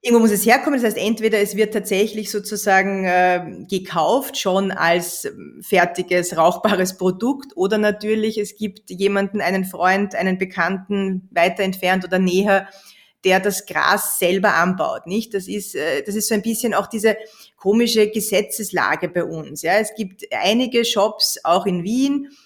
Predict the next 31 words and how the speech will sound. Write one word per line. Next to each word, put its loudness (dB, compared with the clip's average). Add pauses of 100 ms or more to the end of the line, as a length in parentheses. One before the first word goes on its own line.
(140)
nicht -6
nur 0
in 0
Wien, 0
oder 0
übers -2
Internet -2
kann -2
ich -4
mir -2
alles 0
bestellen, 2 (280)
um -2
die -4
Pflanzen 0 (640)
sozusagen 0
bei 4
mir 2
zu -2
Hause 2
groß 0
werden 0
zu -4
lassen. 2 (480)
Es -6
gibt -4
genug 0
Anleitungen, 2
wie -2
ich -10
dann 0